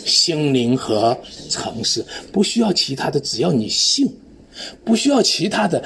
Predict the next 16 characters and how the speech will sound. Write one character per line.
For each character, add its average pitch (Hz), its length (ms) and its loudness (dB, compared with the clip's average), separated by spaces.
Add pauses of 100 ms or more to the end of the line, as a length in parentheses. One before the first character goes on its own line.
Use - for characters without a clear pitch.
(140)
只 - 220 -2
要 247 180 4
你 147 140 4
的 120 100 2
心 233 500 4
灵 156 220 4
和 139 340 0 (320)
诚 - 400 -6
实 - 280 -6
去 - 180 -8
敬 - 140 -4
拜 - 200 -8
他。 - 160 -14 (1200)
感 101 160 0
谢 131 180 0
主， - 160 -10